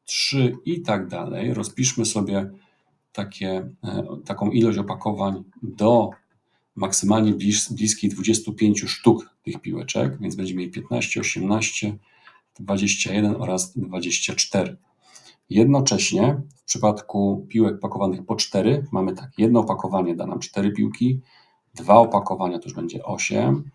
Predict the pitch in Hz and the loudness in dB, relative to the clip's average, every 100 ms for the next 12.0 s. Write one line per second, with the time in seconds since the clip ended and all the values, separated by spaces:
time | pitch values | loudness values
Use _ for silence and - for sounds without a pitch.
0 | _ - - 120 120 101 92 87 85 82 | _ -2 2 2 2 0 -2 -4 -4 -2
1 | 98 110 113 - - 117 117 117 - _ | 2 4 2 -2 -2 0 0 0 -10 _
2 | _ _ _ _ _ - 135 - 95 92 | _ _ _ _ _ -6 -6 -4 -6 -6
3 | 90 85 104 123 104 104 95 98 95 - | -6 -4 -4 -2 -2 -4 -2 -4 -4 -6
4 | - 101 107 98 92 90 85 - - 107 | -4 0 0 -2 -4 -4 -6 -4 -2 0
5 | 101 - 95 98 - 92 - 87 87 - | -2 -4 -4 -4 -2 -4 -4 -4 -4 -4
6 | - 85 85 82 - - - _ - - | -6 -4 -4 -4 -6 -8 -12 _ -6 -2
7 | 104 90 - - _ - - - - 113 | 0 0 -2 -16 _ -20 -20 -16 -6 2
8 | 131 131 - _ - - 135 143 131 127 | 2 2 -2 _ 2 4 6 6 6 6
9 | 117 110 160 127 104 127 117 117 107 110 | 4 4 4 4 2 0 0 -2 0 0
10 | 110 101 98 95 85 92 151 - _ _ | 0 -2 -4 -4 -2 -2 -4 -6 _ _
11 | _ 107 107 135 131 120 113 - 113 113 | _ -2 4 6 6 4 0 0 0 0